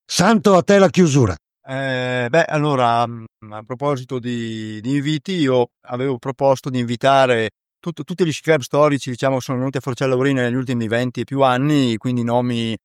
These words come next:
Speaker 2: degli amici della Val Belluna, gli amici della Trevisana, gli amici di, di, di, di, di tante località,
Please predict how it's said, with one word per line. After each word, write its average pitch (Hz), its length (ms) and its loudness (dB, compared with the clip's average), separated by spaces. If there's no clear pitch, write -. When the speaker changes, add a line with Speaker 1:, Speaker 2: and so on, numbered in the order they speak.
Speaker 2:
degli 110 280 -2
amici 127 340 -2
della 117 160 2
Val 113 120 2
Belluna, 127 460 2
gli 120 80 0
amici 123 260 -4
della 110 160 -2
Trevisana, 117 640 0
gli 113 80 -4
amici 117 400 -6
di, 110 160 -6
di, 107 180 -8
di, 107 320 -8
di, 104 500 -8
di - 300 -16
tante 135 260 -2
località, 123 560 -2